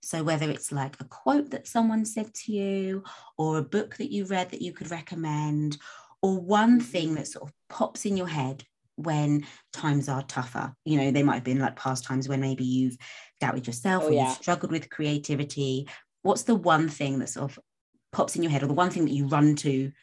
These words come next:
Speaker 1: to read or to watch or, uh, something like that?
Speaker 2: Okay. Yeah, I definitely have these. Um, gosh,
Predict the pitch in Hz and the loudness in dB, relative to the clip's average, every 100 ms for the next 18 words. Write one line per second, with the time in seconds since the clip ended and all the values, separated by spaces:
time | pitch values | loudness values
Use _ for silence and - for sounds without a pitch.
0 | - 139 139 151 139 127 123 123 117 - | -4 2 4 4 4 -2 -2 -2 -4 -6
1 | 113 117 123 123 - - _ _ _ - | -6 -4 -6 -10 -20 -20 _ _ _ -10
2 | 117 - - - - - - 147 147 147 | -10 -10 -6 -6 -6 -10 -6 -4 -2 -4
3 | 135 - _ _ _ - 170 156 156 170 | -6 -8 _ _ _ 2 6 8 6 4
4 | 170 165 165 160 160 156 151 147 147 147 | 2 2 2 2 4 4 6 6 6 2
5 | - 160 156 147 147 147 156 _ _ _ | 2 6 8 6 4 -2 -6 _ _ _
6 | _ _ _ - - - _ _ _ _ | _ _ _ -20 -20 -20 _ _ _ _
7 | - - 175 165 - - | -14 0 2 2 0 -10